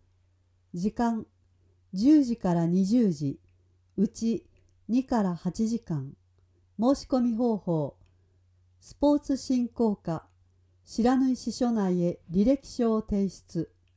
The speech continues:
七月一日木曜日から八月三十一日火曜日まで。申し込み資格、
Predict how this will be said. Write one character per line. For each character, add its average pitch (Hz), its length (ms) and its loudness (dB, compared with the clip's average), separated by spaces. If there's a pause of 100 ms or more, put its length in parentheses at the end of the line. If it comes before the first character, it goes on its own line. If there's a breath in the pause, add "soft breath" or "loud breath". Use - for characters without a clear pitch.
(600)
七 - 320 -2
月 277 320 -4 (160)
一 254 100 0
日 220 600 -4
木 202 320 0
曜 277 220 4
日 175 100 -2
か 160 180 -4
ら 151 200 -6 (420)
八 285 340 -2
月 277 240 -2
三 269 320 -2
十 185 200 0
一 165 240 -2
日 185 280 -2
火 202 200 -4
曜 254 200 2
日 180 140 -2
ま 156 160 -4
で。 123 160 -10 (1400)
申 240 160 2
し - 140 -8
込 240 140 -2
み 233 100 0
資 - 160 -10
格、 170 460 -2